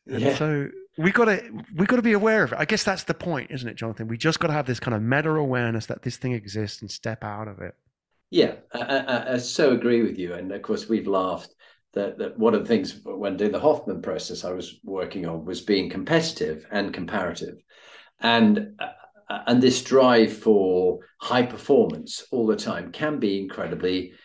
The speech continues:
Speaker 2: tiresome, particularly for people living with you or, uh, with you. And this idea that, that, that the whole marketing industry in many ways,
Speaker 1: Mm.
Speaker 2: um,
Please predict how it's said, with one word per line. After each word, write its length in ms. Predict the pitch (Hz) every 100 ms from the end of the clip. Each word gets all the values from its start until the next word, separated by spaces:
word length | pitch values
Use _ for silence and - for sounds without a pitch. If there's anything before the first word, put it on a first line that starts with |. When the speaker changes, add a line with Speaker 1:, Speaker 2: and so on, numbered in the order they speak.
| _ -
Speaker 2:
tiresome, 500 | 170 190 170 156 120
particularly 400 | 113 190 165 143
for 60 |
people 340 | 131 147 123 117
living 400 | 127 127 107 104
with 220 | 185 202
you 240 | 110 92
or, 320 | 90 92 92 - - _ _
uh, 340 | 101 104 104 101
with 120 | 117
you. 260 | 113 127 - -
And 180 | 131 135
this 160 | 139 170
idea 500 | 151 139 151 147 127
that, 260 | 117 117
that, 140 | 117 - - _ _ _ -
that 200 | 120 -
the 100 | 110
whole 240 | 151 156
marketing 540 | 127 160 226 226 143 101
industry 500 | 98 92 92 - 92
in 100 | 92
many 240 | 143 196
ways, 720 | 120 87 80 78 110 143 - - _ _ _
Speaker 1:
Mm. 140 | 175 160
Speaker 2:
um, 580 | 139 139 135 135 127